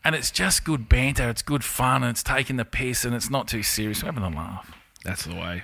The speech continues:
Speaker 1: Anyway.
Speaker 2: That's the point.
Speaker 1: So that's, that's us for now.
Speaker 2: So stay tuned to see what you can win.
Speaker 1: And please, yeah, hang around to the end. We've, um, we're really excited about this, and, uh, given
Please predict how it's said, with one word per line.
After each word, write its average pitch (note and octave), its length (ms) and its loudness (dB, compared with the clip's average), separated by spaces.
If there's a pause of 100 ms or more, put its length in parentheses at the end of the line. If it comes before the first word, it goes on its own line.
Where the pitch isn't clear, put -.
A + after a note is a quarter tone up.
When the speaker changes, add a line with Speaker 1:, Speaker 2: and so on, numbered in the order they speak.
Speaker 1:
Anyway. G#2 200 2
Speaker 2:
That's D#2+ 100 2
the F#2+ 80 6
point. G2+ 360 6 (340)
Speaker 1:
So B2+ 160 6
that's, - 340 6
that's D#3 240 2
us B2 480 4
for - 180 -4
now. G#2+ 380 2 (300)
Speaker 2:
So - 140 -14
stay A2+ 300 6
tuned G2+ 300 8
to G2 60 6
see G2 200 10
what F#2+ 120 10
you F2+ 120 8
can - 180 0
win. D#2 240 0 (320)
Speaker 1:
And G#2+ 280 0
please, A2+ 560 4
yeah, G2 140 2
hang C3 260 0
around A#2+ 200 4
to F#2 120 -4
the F#2+ 160 0
end. G2 340 0 (240)
We've, G2+ 320 0
um, F#2+ 380 2
we're G#2+ 100 0
really A2 280 4
excited G2 400 0
about F#2+ 220 0
this, - 340 -2 (520)
and, G2+ 220 6
uh, F#2 320 6 (560)
given B2 400 2